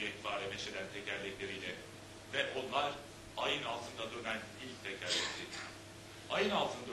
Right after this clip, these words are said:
öküzler başka ve çok küçük bir dünyadan gelmiş gibi ufacık,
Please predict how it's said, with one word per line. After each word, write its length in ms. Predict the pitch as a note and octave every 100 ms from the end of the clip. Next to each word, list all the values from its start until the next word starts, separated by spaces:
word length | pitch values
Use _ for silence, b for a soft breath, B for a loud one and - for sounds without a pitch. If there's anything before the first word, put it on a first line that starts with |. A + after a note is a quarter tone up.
| A2
öküzler 340 | A#2 B2 B2+ - - - - -
başka 360 | C#3 - G3
ve 140 | F3 E3
çok 220 | F3+ F3+
küçük 280 | C#3 C#3+ C3+
bir 80 | C3
dünyadan 540 | C3+ B2+ C3 C3+ C3
gelmiş 360 | B2 G#2+ - -
gibi 280 | A#2+ A#2+ A#2+ - - - -
ufacık, 420 | D#3 D3 C3+ C3+